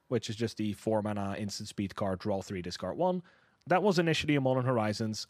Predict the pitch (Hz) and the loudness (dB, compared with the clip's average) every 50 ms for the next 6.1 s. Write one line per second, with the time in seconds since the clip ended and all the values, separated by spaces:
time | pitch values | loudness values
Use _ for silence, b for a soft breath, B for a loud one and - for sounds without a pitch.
0 | _ - 113 113 107 110 110 110 113 110 107 - - 104 104 - - 117 113 104 | _ -4 -2 0 2 2 2 2 2 0 -2 -4 -4 -6 -6 -2 0 0 0 0
1 | 101 101 95 - - 98 98 107 - - 151 160 - - - 113 - 110 107 104 | -2 -4 -6 -6 -4 -4 -4 -2 2 2 2 2 2 0 -6 -4 -2 -2 -4 -4
2 | 101 - 98 101 98 - - 101 101 101 92 95 87 - 110 101 98 - - 98 | -6 -4 -4 -4 -2 -2 -2 -2 -2 -2 -2 -4 -2 -2 -2 -2 -2 -2 -4 -2
3 | 87 90 95 - - 147 156 165 - _ - 110 104 - - 107 98 - - 104 | -2 -4 -4 -2 -2 0 0 0 -2 _ -6 -6 -6 -4 -4 -4 -6 -4 -6 -6
4 | 92 - - 95 - - 82 - - - - - - b b b b b b b | -6 -6 -8 -8 -6 -8 -10 -10 -10 -10 -12 -12 -14 b b b b b b b
5 | b b b b b b _ - - 156 147 143 143 139 139 135 131 131 135 135 | b b b b b b _ -2 2 4 4 6 6 6 6 4 4 2 2 0
6 | 120 | -2